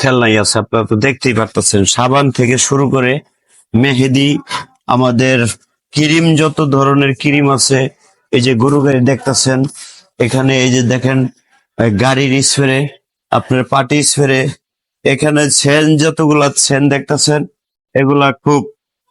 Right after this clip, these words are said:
কঠিন সেন, এগুলা গ্যারান্টি, এগুলা চব্বিশ ঘন্টা সেন থাকবে। এখানে দেখতাছেন চুড়ি আছে, তারপরে এই যে মা বোনদের জন্য এই যে এই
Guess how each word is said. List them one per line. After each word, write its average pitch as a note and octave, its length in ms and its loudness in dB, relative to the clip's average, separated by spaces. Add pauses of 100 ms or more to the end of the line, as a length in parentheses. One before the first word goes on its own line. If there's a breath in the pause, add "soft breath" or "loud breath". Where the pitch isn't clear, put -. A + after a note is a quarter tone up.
(160)
কঠিন E3 380 0
সেন, A#2 220 0 (280)
এগুলা D3+ 260 2
গ্যারান্টি, C#3 560 0 (800)
এগুলা D#3+ 300 2 (100)
চব্বিশ F#3+ 420 0
ঘন্টা E3 320 2 (880)
সেন D3 240 0 (160)
থাকবে। A#2 360 0 (640)
এখানে D3 320 0
দেখতাছেন D3 560 0
চুড়ি D#3+ 240 0 (100)
আছে, C#3 240 0 (640)
তারপরে C3 420 0
এই C#3 120 0
যে D3 80 2 (360)
মা D3 200 2
বোনদের F3 420 0
জন্য E3+ 140 0 (120)
এই D#3 120 0
যে D#3 60 0 (240)
এই D3+ 80 2